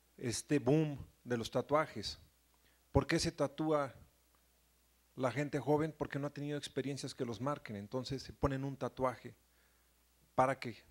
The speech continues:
sea una cicatriz que no tienen. Y por eso, eh, uno va a algunas tiendas de ropa y se da cuenta que los zapatos ya parece que están usados, los pantalones están rotos,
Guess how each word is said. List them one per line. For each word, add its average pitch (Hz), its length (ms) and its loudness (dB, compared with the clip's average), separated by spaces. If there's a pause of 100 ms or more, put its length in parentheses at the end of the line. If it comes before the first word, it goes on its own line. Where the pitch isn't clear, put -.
(440)
sea 139 360 2
una 131 220 0
cicatriz - 640 -2
que 113 140 -10
no 104 140 -10
tienen. 98 400 -12 (520)
Y 139 120 2
por 160 180 8
eso, 185 380 6 (680)
eh, 120 400 0
uno 165 260 6
va 165 340 6
a - 20 -4
algunas 139 500 -2
tiendas 151 320 0
de - 80 2
ropa 151 420 4 (960)
y 139 120 0
se 151 120 4
da 165 120 8
cuenta 175 300 4
que 160 80 2
los 131 120 2
zapatos 165 480 2
ya 156 180 6
parece 151 240 2
que 131 80 -6
están 143 260 2
usados, 139 540 0 (720)
los 123 160 0
pantalones 143 460 4
están 147 260 0
rotos, 135 560 -2